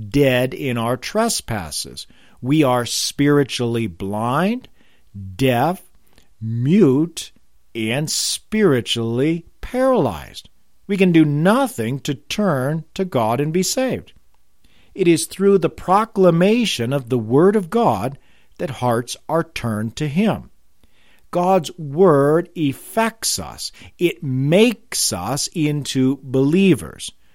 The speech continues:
God creates with his Word and he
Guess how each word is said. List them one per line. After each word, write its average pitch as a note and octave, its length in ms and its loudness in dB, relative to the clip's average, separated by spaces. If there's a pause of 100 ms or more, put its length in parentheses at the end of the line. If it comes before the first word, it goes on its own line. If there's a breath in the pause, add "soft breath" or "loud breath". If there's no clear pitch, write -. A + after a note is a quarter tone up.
(180)
God B2+ 420 0
creates D#3+ 840 2 (160)
with D3+ 240 -4
his D3+ 220 0
Word F3 460 4
and E3+ 220 -2
he F#3 280 0